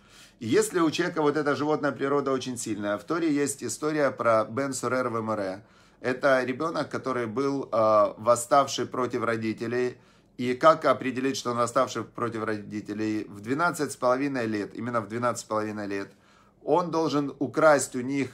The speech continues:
деньги, на эти деньги купить мясо некошерное и вино,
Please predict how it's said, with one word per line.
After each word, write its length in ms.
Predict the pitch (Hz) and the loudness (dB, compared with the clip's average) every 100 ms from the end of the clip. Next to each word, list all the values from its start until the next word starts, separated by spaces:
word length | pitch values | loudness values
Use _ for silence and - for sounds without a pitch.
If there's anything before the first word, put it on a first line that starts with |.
| _ | _
деньги, 640 | - 110 127 117 110 123 123 _ | -8 0 0 0 -2 -2 -2 _
на 180 | 110 135 | -4 0
эти 240 | 156 - 147 | 0 0 -2
деньги 440 | 123 165 139 120 | 2 2 2 -4
купить 640 | 117 135 - 147 135 - _ - | -2 -4 -2 0 -2 -4 _ -12
мясо 680 | 117 143 143 139 117 98 - | -2 2 2 2 2 2 0
некошерное 800 | 113 117 123 139 123 104 101 95 | -6 -4 -4 0 -2 -2 -6 -6
и 200 | - 127 | -2 -2
вино, 540 | 123 113 110 110 131 | 0 -2 -2 -2 -4